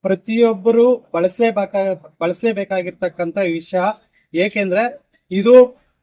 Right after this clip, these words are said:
ಆ, ವಿಶೇಷ ಚೇತನರಿಗಾಗಿರ್ಬೋದು, ಸೀನಿಯರ್ ಸಿಟಿಜನ್ಸ್ ಏನು ಹಿರಿಯ ನಾಗರಿಕರು ಇರ್ತಾರೆ, ಅಂತವರು ಮನೆಯಲ್ಲೇ ಇದ್ದು ಈ ಆ್ಯಪ್ ಅನ್ನ ಬಳಸಿದ್ರೆ, ಯಾವ ನಾವು ಜಾಗಕ್ಕೆ ಹೋಗ್ತೀವೋ ಆ ಜಾಗಕ್ಕೆ ಅನುಕೂಲವಾಗಿ,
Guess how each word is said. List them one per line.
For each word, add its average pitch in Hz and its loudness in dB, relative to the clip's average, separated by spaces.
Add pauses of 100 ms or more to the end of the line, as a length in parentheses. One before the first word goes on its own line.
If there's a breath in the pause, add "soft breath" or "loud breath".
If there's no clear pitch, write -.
ಆ, 175 2
ವಿಶೇಷ 220 2
ಚೇತನರಿಗಾಗಿರ್ಬೋದು, 175 -6 (100)
ಸೀನಿಯರ್ 220 -2
ಸಿಟಿಜನ್ಸ್ 185 -8
ಏನು 180 -2
ಹಿರಿಯ 175 -2
ನಾಗರಿಕರು 180 -12
ಇರ್ತಾರೆ, 165 -12 (280)
ಅಂತವರು 214 2
ಮನೆಯಲ್ಲೇ 240 4
ಇದ್ದು 226 -2
ಈ 208 -4
ಆ್ಯಪ್ 190 -2
ಅನ್ನ 208 -2 (120)
ಬಳಸಿದ್ರೆ, 190 -4 (220)
ಯಾವ 185 4
ನಾವು 202 0
ಜಾಗಕ್ಕೆ 196 -6
ಹೋಗ್ತೀವೋ 190 -6
ಆ 175 0
ಜಾಗಕ್ಕೆ 196 -8
ಅನುಕೂಲವಾಗಿ, 196 -2